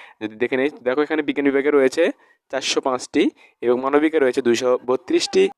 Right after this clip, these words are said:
বাণিজ্য বিভাগে রয়েছে দুইশো বত্রিশটি, মানবিকে রয়েছে তিনশো তেরোটি, চারুকলায় রয়েছে কিন্তু একশো তিরিশটি।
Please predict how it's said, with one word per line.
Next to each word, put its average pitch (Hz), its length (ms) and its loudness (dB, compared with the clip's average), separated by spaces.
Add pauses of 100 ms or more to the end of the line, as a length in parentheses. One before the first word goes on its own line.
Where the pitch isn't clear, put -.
বাণিজ্য 143 240 0
বিভাগে 147 240 0
রয়েছে 139 240 2
দুইশো 127 240 0
বত্রিশটি, 131 480 0
মানবিকে 131 380 0
রয়েছে 117 320 0
তিনশো 139 360 -2 (380)
তেরোটি, 139 400 2 (420)
চারুকলায় 165 420 2
রয়েছে 127 280 2
কিন্তু 117 260 -4
একশো 117 260 -4
তিরিশটি। 131 460 0